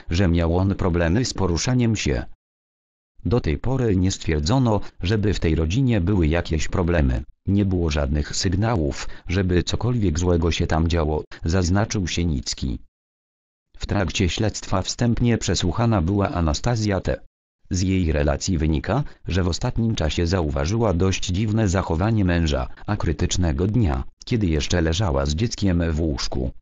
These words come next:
mężczyzna najpierw przytulił się do nich, po czym zaatakował ich nożem.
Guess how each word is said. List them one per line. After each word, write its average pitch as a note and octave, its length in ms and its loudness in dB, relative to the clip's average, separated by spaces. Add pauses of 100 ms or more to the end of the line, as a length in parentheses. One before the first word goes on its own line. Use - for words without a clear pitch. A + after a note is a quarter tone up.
mężczyzna G2 640 2
najpierw A2+ 560 2
przytulił E2 520 0
się F2+ 140 -2
do E2 120 2
nich, B1+ 400 -4 (220)
po D3 140 0
czym A2+ 300 0
zaatakował E2 720 0
ich E2+ 220 -2
nożem. C#2 480 0